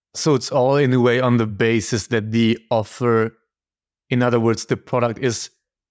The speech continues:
good enough or so good that basically people selfishly share it with their network to basically provide value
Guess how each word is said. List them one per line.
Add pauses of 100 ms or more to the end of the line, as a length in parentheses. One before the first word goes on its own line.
(540)
good
enough
or
so
good
that
basically
people
selfishly (200)
share
it
with
their
network
to
basically
provide
value